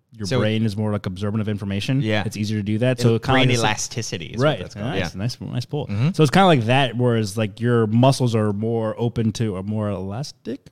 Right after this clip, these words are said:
Speaker 2: Yeah, sure.
Speaker 1: <laughs> To, to learn
Speaker 2: Elastigirl.
Speaker 1: to become accustomed to swinging a bat either way. So it's
Speaker 2: Yeah.
Speaker 1: like, you know, I think a lot of switch hitters, again, no science behind this, I'm not positive, but a lot of switch hitters probably were taught at a young age by, like, a coach or a parent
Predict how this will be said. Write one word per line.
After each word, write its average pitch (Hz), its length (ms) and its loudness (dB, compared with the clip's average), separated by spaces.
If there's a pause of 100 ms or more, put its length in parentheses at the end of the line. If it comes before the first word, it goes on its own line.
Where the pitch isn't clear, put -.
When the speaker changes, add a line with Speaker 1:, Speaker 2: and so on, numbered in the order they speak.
Speaker 2:
Yeah, 131 300 6
sure. 156 300 2
Speaker 1:
<laughs> - 80 -18
To, 156 260 6
to 127 200 4
learn 131 540 4 (140)
Speaker 2:
Elastigirl. 185 480 4
Speaker 1:
to 139 120 6
become 156 220 6
accustomed 143 640 4
to 127 140 2
swinging 131 400 2
a 117 60 0
bat 110 420 -4
either 113 240 -2
way. 104 320 -2
So 117 220 2
it's 82 160 0
Speaker 2:
Yeah. 117 60 -4
Speaker 1:
like, 110 200 -4
you 135 80 -2
know, 101 240 -4 (440)
I 117 120 -4
think 127 100 2
a 120 40 2
lot 120 100 2
of 120 60 0
switch - 240 -4
hitters, 117 520 -6 (220)
again, 117 260 -2 (140)
no 131 120 6
science 120 280 0
behind 104 260 -2
this, 104 120 -4
I'm 107 100 -2
not 104 160 -2
positive, 95 480 -4
but 101 140 -2
a 95 40 -2
lot 107 200 -2
of 101 100 -6
switch - 260 -6
hitters 104 200 -4
probably 104 540 -2
were 101 140 -6
taught 104 300 -2
at 98 60 -6
a 98 40 -6
young 101 200 -4
age 101 180 -6
by, 104 140 -4
like, 98 140 -6
a - 40 -14
coach 110 300 -4
or 95 80 -8
a 98 40 -10
parent 107 380 -6